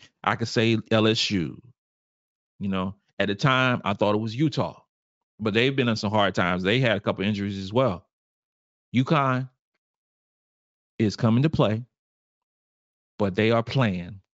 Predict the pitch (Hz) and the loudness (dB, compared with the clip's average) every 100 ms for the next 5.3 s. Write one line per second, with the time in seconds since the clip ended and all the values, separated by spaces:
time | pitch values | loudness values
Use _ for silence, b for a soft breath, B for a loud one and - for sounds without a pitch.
0 | _ _ _ _ _ _ 104 110 104 107 | _ _ _ _ _ _ -6 -2 0 0
1 | 131 92 - _ _ _ _ _ _ _ | -2 -4 -8 _ _ _ _ _ _ _
2 | _ _ - 143 160 160 160 160 123 123 | _ _ -2 2 4 4 4 2 -2 -4
3 | _ _ _ _ _ _ _ _ _ _ | _ _ _ _ _ _ _ _ _ _
4 | _ _ _ - - 107 - 135 127 113 | _ _ _ -8 -2 0 0 0 2 2
5 | 98 95 | 0 -2